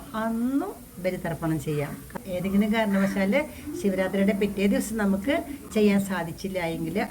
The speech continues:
അതിൻ്റെ പിറ്റേ ദിവസം കറുത്ത വാവാണ് കൊണ്ട് അന്നും നമുക്ക്, അതായത് ചൊവ്വാഴ്ച ദിവസവും നമുക്ക് ബലിയിടാനായിട്ട്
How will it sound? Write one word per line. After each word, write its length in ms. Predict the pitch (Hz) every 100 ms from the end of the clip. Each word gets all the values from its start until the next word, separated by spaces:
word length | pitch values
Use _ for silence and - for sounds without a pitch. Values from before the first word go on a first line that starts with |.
| 220
അതിൻ്റെ 260 | 220 247 294
പിറ്റേ 160 | 202 175
ദിവസം 260 | 226 - 196 -
കറുത്ത 300 | 196 185 185 185
വാവാണ് 480 | 180 185 180 165 185 247
കൊണ്ട് 200 | 170 160 202 - 165
അന്നും 280 | 165 190 214
നമുക്ക്, 240 | 170 160 160
അതായത് 240 | 185 196
ചൊവ്വാഴ്ച 460 | 170 151 160 170 240 226
ദിവസവും 360 | 214 - 170 175
നമുക്ക് 240 | 170 160 214 202
ബലിയിടാനായിട്ട് 800 | 165 165 190 165 160 165 -